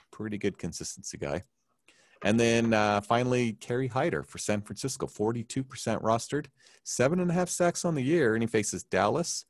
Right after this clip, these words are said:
and Arizona over the next two weeks. And Dallas is having more offensive line problems, so we'll see how he finishes out his year. But that's it for my D line.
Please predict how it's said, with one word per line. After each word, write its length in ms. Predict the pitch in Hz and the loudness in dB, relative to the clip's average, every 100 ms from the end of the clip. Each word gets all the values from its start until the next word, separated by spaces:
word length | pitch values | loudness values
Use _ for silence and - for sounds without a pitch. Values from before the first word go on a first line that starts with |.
| _ _ | _ _
and 160 | 95 95 | -4 -2
Arizona 560 | 101 101 98 123 117 65 | 0 0 0 -2 -2 -4
over 180 | 78 | -4
the 80 | 85 | -4
next 240 | 82 85 - | -4 -6 -8
two 140 | 95 | -8
weeks. 400 | 92 - - - _ - - - | -6 -6 -10 -16 _ -20 -20 -14
And 80 | - | -4
Dallas 340 | 92 101 - | 0 0 -2
is 80 | - | -4
having 380 | 87 82 80 82 - | -2 0 -2 -6 -10
more 360 | 87 90 90 85 | -8 -2 2 2
offensive 420 | 87 92 87 85 | 0 -4 -8 -6
line 220 | 90 92 | -4 -4
problems, 360 | - 73 82 87 | -4 -6 -6 -8
so 280 | - 71 - _ _ _ _ - | -6 -8 -10 _ _ _ _ -10
we'll 80 | 90 | -8
see 260 | - 90 | -6 -6
how 220 | 85 85 85 | -2 -2 -2
he 100 | 95 | -4
finishes 460 | 78 78 - 85 | -6 -8 -10 -8
out 140 | 76 73 | -8 -6
his 140 | - | -6
year. 200 | 80 - _ _ - - _ _ - | -6 -8 _ _ -20 -20 _ _ -2
But 60 | 90 | 0
that's 180 | 95 | 2
it 100 | 110 | 0
for 80 | - | 0
my 140 | 107 127 | -2 -2
D 140 | - | -4
line. 200 | 76 90 | -6 -6